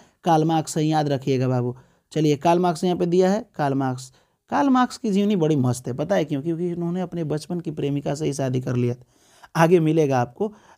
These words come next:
लाल सेना का गठन किसने किया था? तो ट्रॉट्स्की ने किया था। कृषि दास प्रथा का अंत किसने किया था? तो ये हो जाए, कब हुआ था? तो अठारह सौ इकसठ में। किसने किया था? तो अलेक्जेंडर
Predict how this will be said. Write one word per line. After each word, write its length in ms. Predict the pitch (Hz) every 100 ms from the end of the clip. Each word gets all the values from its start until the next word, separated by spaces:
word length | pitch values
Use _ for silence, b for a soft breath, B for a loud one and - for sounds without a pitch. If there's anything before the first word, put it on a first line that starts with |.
| -
लाल 300 | 165 220 240
सेना 340 | - 220 226
का 120 | 226
गठन 280 | 202 196 214
किसने 320 | 202 196 202
किया 140 | 185 190
था? 100 | 214
तो 120 | 202
ट्रॉट्स्की 560 | 190 165 160 - - 175
ने 140 | 143
किया 240 | 135 131
था। 320 | 127 127 131 b b b -
कृषि 260 | 208 247
दास 240 | 214 214 202
प्रथा 320 | 202 196 208
का 120 | 208
अंत 240 | 214 208
किसने 280 | 202 196 202
किया 200 | 196 190
था? 120 | 190
तो 140 | 214 185
ये 140 | 170
हो 100 | 175
जाए, 220 | 170 170 -
कब 140 | 233 208
हुआ 180 | 202 196
था? 220 | 214 226 b b -
तो 60 |
अठारह 240 | 180 175 180
सौ 140 | 175
इकसठ 240 | 185 180 202
में। 180 | 180
किसने 340 | 175 214 226 262
किया 200 | 233 208
था? 100 | 202
तो 100 | 196
अलेक्जेंडर 920 | - 190 220 208 175 170 170 175 170